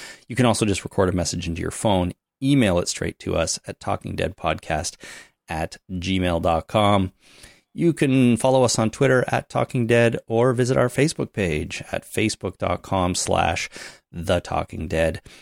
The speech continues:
And for those of you who don't stick around over the summer months, um, by all means, please do. But if you don't, I hope you'll come back when Fear comes back, which is coming back in August for the second half of season four.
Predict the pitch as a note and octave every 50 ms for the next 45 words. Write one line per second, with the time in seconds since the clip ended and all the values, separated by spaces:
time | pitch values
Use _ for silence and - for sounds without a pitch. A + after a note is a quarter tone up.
0 | - - - _ _ - A2+ - D3 C#3 D#3 F3 D#3 D3+ D3 D3 D#3 D#3 D#3 D3+
1 | B2+ B2+ D3 D3 D3 C#3+ C#3 C3+ C3 B2+ C3 B2+ - - - - - - - C3+
2 | B2+ B2 B2+ B2+ B2+ B2+ A#2 A#2+ A#2+ A#2 - - C3+ C3 C3 A#2+ A#2 A#2 B2 C3+
3 | D#3 D3+ - - - - - - - - - G#2+ G#2 G#2 G#2+ G#2 G#2+ G#2+ G#2+ G#2
4 | G#2+ G#2 G#2+ G#2+ A2+ A2+ A2+ G#2 G#2 A#2 A2 A2+ A2+ A2+ A2+ A2+ A2+ A2+ A2 G#2+
5 | G#2 G#2 - - - G3+ E3+ G#2+ F2 - G2+ F#2 A2+ B2+ C3 C#3+ C#3+ - C3 A2
6 | G2+ A2+ A2 A2+ C#3 D#3 - - _ - - - G#2+ G#2 - G#2+ F#2+ - - A2
7 | G2+ G2 G2 G2 G2+ G2 - _ G#2 G2+ G2+ G2 G2 F#2+ F#2 F#2 - - - -
8 | - - _ _ _ _ - - - A#2 B2 C3 A2 A2 C#3 - - A#2 G2 F#2+
9 | F#2+ - - E2+ F2 A2 - - - G2 - - - - - G2+ F#2 F2+ F2 F2+
10 | F2 F2+ F2 - F#2+ F2 - - F#2 F2+ D#2+ F2 A2+ - - - - _ _ G2
11 | F2 E2+ - - F#2+ - G2 F#2 - F2+ E2+ E2+ F2 - - - - - - E2+
12 | D#2 - - - F2+ E2+ E2+ D#2+ - - A2 G2 F#2+ F#2+ F#2+ -